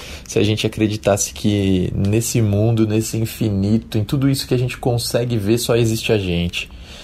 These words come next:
Imagina tudo que a gente não consegue ver e tudo que a gente ainda não sabe, né? Acho que a graça tá nos segredos e com certeza a gente acredita em realidades alternativas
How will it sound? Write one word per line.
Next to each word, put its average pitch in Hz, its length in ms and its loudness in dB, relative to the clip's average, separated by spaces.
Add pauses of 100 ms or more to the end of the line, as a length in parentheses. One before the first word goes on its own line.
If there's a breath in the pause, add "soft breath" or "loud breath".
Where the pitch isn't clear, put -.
(160 loud breath)
Imagina 143 400 4
tudo 165 240 0
que - 80 0
a 151 40 2
gente 147 140 -2
não 143 140 4
consegue 131 420 0
ver 107 180 4
e 110 40 4
tudo 117 180 -2
que 120 120 0
a - 20 2
gente 117 160 0
ainda 113 180 2
não 113 120 2
sabe, 90 480 2
né? 85 180 2 (460 loud breath)
Acho - 100 -8
que - 80 0
a 113 80 4
graça 101 400 2
tá 117 140 0
nos 113 140 2
segredos 95 600 2
e 101 60 0
com 98 160 -2
certeza 95 400 2
a 92 40 2
gente - 120 -4
acredita 95 520 0
em 85 300 0
realidades 87 500 0
alternativas 85 960 -2